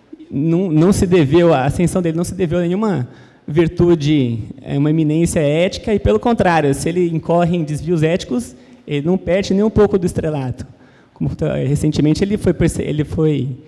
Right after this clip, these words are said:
denunciado por, por, é, falsificar o dado da compra dele pelo Barcelona, né? Perdeu a linha, perdeu um, deu, armou um barraco no jogo da seleção, ficou suspenso e, no entanto, isso não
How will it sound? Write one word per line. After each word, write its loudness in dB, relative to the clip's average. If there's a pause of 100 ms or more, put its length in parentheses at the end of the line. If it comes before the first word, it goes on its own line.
(240)
denunciado -2
por, 0 (880)
por, 0
é, -4 (160)
falsificar -4
o -4
dado -4
da -2
compra 2
dele -2
pelo -2
Barcelona, 0 (280)
né? -2 (260)
Perdeu 4
a 2
linha, 2
perdeu -4
um, -4
deu, -8 (760)
armou 0
um 0
barraco 0
no 4
jogo 4
da 0
seleção, 2 (280)
ficou 0
suspenso -2
e, 2
no 4
entanto, 0
isso 4
não 2